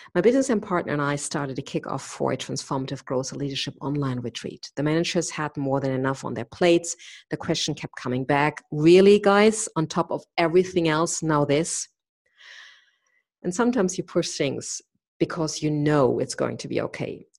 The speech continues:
So we did, expecting the worst. And while we had prepared a few cool slides, examples, self-inquiry tools, guidelines on transformation,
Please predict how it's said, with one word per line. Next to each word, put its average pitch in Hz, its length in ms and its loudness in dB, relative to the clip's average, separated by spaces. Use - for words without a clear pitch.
So - 160 2
we 214 120 6
did, - 400 -2
expecting - 480 -4
the 139 120 -2
worst. 127 420 -2
And 151 140 -2
while 165 120 2
we 165 120 0
had 156 120 -6
prepared 175 420 -2
a 151 40 -10
few - 220 -8
cool 131 240 -8
slides, 139 480 -6
examples, 131 600 -6
self-inquiry 139 600 -8
tools, 127 500 -8
guidelines 131 640 -4
on 127 80 -10
transformation, 139 880 -6